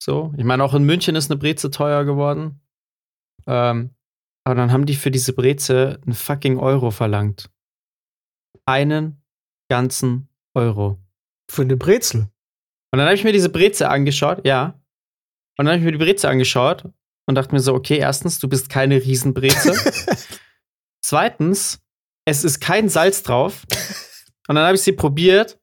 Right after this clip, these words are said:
Speaker 1: und dann dachte ich mir, okay, du bist höchstens eine acht von zehn. Wieso kostest du einen verfickten Euro?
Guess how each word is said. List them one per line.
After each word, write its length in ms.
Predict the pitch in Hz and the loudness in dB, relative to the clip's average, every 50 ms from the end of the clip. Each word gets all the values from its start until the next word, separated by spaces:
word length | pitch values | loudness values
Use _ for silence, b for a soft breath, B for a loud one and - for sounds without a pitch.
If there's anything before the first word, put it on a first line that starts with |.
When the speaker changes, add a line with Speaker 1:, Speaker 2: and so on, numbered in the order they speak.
| _ | _
Speaker 1:
und 60 | - 151 | -2 0
dann 100 | 151 147 | 2 2
dachte 220 | 165 170 - - | 2 0 0 -4
ich 100 | 143 - | -4 0
mir, 260 | 156 151 151 151 147 | 0 2 2 2 2
okay, 420 | 156 147 147 143 - 202 170 123 B B B B B B B B | 0 -2 -2 0 0 0 0 0 B B B B B B B B
du 100 | - 143 | 0 0
bist 340 | 139 147 185 202 190 - - - | 4 4 4 4 4 2 2 2
höchstens 420 | 202 240 233 - - 196 196 - | 2 2 2 2 0 0 0 2
eine 160 | 185 175 - | 0 0 2
acht 260 | 185 208 208 - - | 2 0 0 -2 -6
von 220 | - - 202 196 190 | -2 0 2 2 2
zehn. 420 | - - 190 160 135 120 107 107 110 | 2 2 4 4 4 2 2 0 -2
Wieso 360 | 135 151 180 196 - 247 233 | 0 0 2 2 0 0 0
kostest 580 | - - 190 196 190 - - 165 143 - - | 0 0 0 2 2 2 0 -2 -2 0 0
du 100 | 196 202 | 2 2
einen 100 | 233 247 240 | 2 2 2
verfickten 580 | - 156 139 143 - - - - - - 185 | 0 -2 -2 0 -2 -2 -2 -2 -2 -2 0
Euro? 560 | 175 170 190 220 226 196 143 120 110 101 95 | 2 4 4 4 4 4 2 2 0 -2 -4